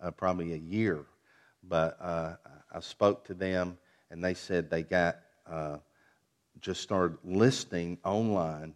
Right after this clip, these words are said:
and feeding on this, and they sound completely different. I mean, uh, talked to them, and they said, "It's just the devil. I'm resisting the devil. I'm speaking God's word." And it's, "What?" I said, "This,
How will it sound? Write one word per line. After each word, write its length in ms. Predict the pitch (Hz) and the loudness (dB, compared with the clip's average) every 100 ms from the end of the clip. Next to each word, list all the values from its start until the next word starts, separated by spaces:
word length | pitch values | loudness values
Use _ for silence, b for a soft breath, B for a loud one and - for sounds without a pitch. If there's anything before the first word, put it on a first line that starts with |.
| _ | _
and 180 | - 82 - | -12 -12 -6
feeding 460 | - 120 110 90 80 | -2 0 0 -4 -4
on 180 | 80 78 | -4 -4
this, 380 | 78 80 - - - | -4 -4 -6 -12 -6
and 200 | 87 87 | 0 4
they 140 | 113 | 2
sound 380 | 120 - 117 101 | 2 2 2 0
completely 580 | 98 - 110 110 92 90 | -6 -4 0 0 -2 2
different. 720 | 85 101 - 76 - - - b b b b - | 6 4 2 -16 -16 -20 -20 b b b b 0
I 100 | 101 | 2
mean, 380 | 101 92 87 B B B - | 4 2 0 B B B -4
uh, 160 | 90 120 - | -4 -4 0
talked 320 | 120 123 - | 4 4 2
to 80 | 101 | 0
them, 380 | 98 98 101 | 2 4 2
and 100 | 87 | -2
they 100 | 90 | -2
said, 380 | 92 - 92 90 b b | -2 0 2 0 b b
"It's 180 | 104 107 | 2 4
just 260 | 139 127 - | 4 4 2
the 80 | 104 | 4
devil. 400 | 104 107 107 101 | 8 8 6 2
I'm 200 | 95 87 | 2 0
resisting 560 | 87 104 123 - 107 | 0 2 0 0 -2
the 100 | 95 | 0
devil. 360 | 90 98 98 95 | 4 4 4 -2
I'm 140 | 92 | -4
speaking 600 | - - - 143 139 120 | -6 -8 -2 -2 0 -2
God's 360 | 104 101 95 - | 0 -2 -2 -4
word." 340 | 104 98 98 | 0 2 2
And 180 | 90 92 | 0 -2
it's, 220 | 82 - - - - | -6 -12 -16 -20 -18
"What?" 140 | 330 | -16
I 920 | - - - - _ _ _ _ _ - | -16 -18 -20 -20 _ _ _ _ _ -4
said, 200 | 127 110 | -2 6
"This, 420 | 139 156 - | 6 6 -4